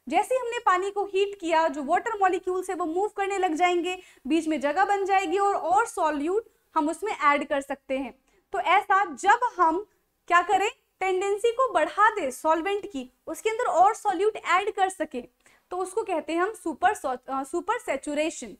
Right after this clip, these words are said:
क्लियर है? अब एक्टिविटी टू पॉइंट थ्री,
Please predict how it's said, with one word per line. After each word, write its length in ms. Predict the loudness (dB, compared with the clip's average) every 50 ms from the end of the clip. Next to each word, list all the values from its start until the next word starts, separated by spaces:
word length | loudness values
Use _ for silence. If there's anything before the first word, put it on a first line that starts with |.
| _ _ _ _ _ _ _ _ _ _
क्लियर 260 | -4 0 4 4 4 6
है? 360 | 6 4 4 2 0 -6 -18 _ _ _ _ _ _ _ _ _ _ _ _ _ _ _ _ _ _
अब 200 | 2 2 2 2 0
एक्टिविटी 720 | -4 -4 -4 -6 -6 -6 -6 -6 -6 -6 -6 -8 -12 -16 _ _ _ _ _ _ _ _ _ _ _ _ _ _ _ _ _ _ _ _ _ _ _
टू 120 | -8 -8 -2
पॉइंट 320 | 0 0 0 0 -2 -6
थ्री, 340 | -10 -10 -10 -10 -12 -16